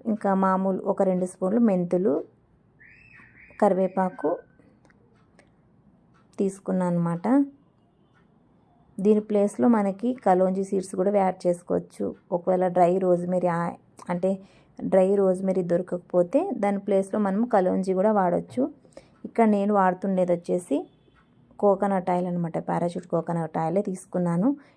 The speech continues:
ఇది చలి కదే కాబట్టి గడ్డి కట్టిందనమాట అంతాను. నేను ఒక బౌల్ నిండుకు తీసుకున్నాను. ఇలా ప్రిపేర్ చేసుకున్నాను అనుకో, నాకు దాదాపు టూ మంత్స్ వరకు ఉంటుందన్నమాట. మొత్తం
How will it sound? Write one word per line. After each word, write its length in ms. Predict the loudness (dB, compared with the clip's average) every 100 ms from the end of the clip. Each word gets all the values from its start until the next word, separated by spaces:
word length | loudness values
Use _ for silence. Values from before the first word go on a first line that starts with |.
| -6
ఇది 160 | -4 -2
చలి 320 | 2 2 2
కదే 240 | 0 0
కాబట్టి 380 | 0 0 0 -2
గడ్డి 280 | -2 -2 -2
కట్టిందనమాట 680 | -2 -4 -4 -4 -6 -8 -8
అంతాను. 440 | -10 -8 -6 -4 -4 -4 -14 _
నేను 200 | -2 -2
ఒక 140 | -2 0
బౌల్ 300 | 2 4 2
నిండుకు 280 | -2 -4 -6
తీసుకున్నాను. 720 | -6 -10 -10 -6 -4 -2 -2 0
ఇలా 180 | 0 2
ప్రిపేర్ 380 | 0 0 -2 0
చేసుకున్నాను 500 | -2 -2 -6 -4 -4
అనుకో, 180 | -4 -4
నాకు 240 | -2 -2
దాదాపు 380 | -2 -2 -4 -6
టూ 160 | -4 -4
మంత్స్ 300 | -2 -4 -2
వరకు 260 | -4 -2 0
ఉంటుందన్నమాట. 680 | 0 0 -4 -4 -4 -6 -8 -14 _ _ _ _ _ _ _ _ _ _ _ _ _ _ _ _ _ _ _ _ _ -6
మొత్తం 380 | -4 -4 -4